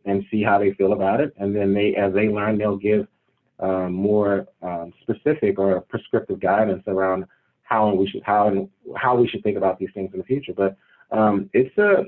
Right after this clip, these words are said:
you know, there's a lot of gray area in there right now, um, and it does require, uh, a level of, um, exploration,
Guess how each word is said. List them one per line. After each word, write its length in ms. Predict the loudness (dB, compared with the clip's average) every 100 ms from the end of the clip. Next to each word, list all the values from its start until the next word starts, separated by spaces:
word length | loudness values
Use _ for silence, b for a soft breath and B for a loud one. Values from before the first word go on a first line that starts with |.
| 0
you 140 | 2
know, 100 | 4
there's 180 | 4 4
a 40 | 4
lot 200 | 4 2
of 60 | 2
gray 260 | 0 2
area 340 | 2 2 2 0
in 80 |
there 120 | -2 -2
right 220 | -2 -2
now, 320 | -4 -4 -6 b b b -4
um, 300 | -2 -2 -2
and 140 | 0 0
it 100 | 2
does 220 | 2 2
require, 500 | -2 2 4 4 2 -6 -6
uh, 380 | -6 -6 -2
a 20 | 2
level 460 | 2 2 0 0
of, 240 | 0 -4 -6
um, 460 | -6 -6 -8 -12 _ _ _ _ _
exploration, 960 | -2 -2 -2 2 4 2 2 -4 -4